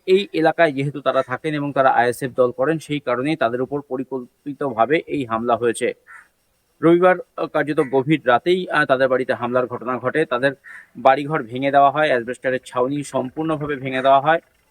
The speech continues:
অন্যদিকে তাদেরকে বেধড়ক মারধর করা হয়। মারধরের হাত থেকে, আহ, বাড়ির মহিলারা তারাও কার্যত ছাড়, আহ, ছাড় পাননি, এমনটাই দাবি তাদের। আর এই ঘটনাকে কেন্দ্র করে এলাকায় যখন উত্তেজনা ছড়ায়, তখন ঘটনার খবর পেয়ে বাসন্তী থানার পুলিশ ঘটনাস্থলে আসে,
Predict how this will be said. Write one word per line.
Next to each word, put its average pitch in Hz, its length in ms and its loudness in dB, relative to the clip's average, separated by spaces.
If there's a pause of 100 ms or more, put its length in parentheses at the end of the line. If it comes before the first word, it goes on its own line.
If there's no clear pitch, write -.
অন্যদিকে 180 420 0
তাদেরকে 156 320 0
বেধড়ক 143 340 0
মারধর 139 340 0
করা 143 220 2
হয়। 175 340 2
মারধরের 135 460 0
হাত 135 240 -2
থেকে, 180 360 0
আহ, 160 140 0
বাড়ির 135 360 0
মহিলারা 151 500 2 (360)
তারাও 151 260 4
কার্যত 147 360 0
ছাড়, 131 360 0 (100)
আহ, 143 280 2
ছাড় 131 240 2
পাননি, 131 260 -2
এমনটাই 135 460 -4
দাবি 117 220 0
তাদের। 120 260 -2 (560)
আর 160 120 2
এই 190 280 2
ঘটনাকে 165 460 0
কেন্দ্র 147 260 -8
করে 165 180 0
এলাকায় 143 240 -4
যখন 139 220 -6
উত্তেজনা 131 400 -8
ছড়ায়, 151 260 0
তখন 156 360 -4
ঘটনার 123 300 -6
খবর 127 240 -2
পেয়ে 147 140 -8
বাসন্তী 127 360 -6
থানার 123 220 -6
পুলিশ 156 320 -6
ঘটনাস্থলে 123 540 -2
আসে, 165 280 2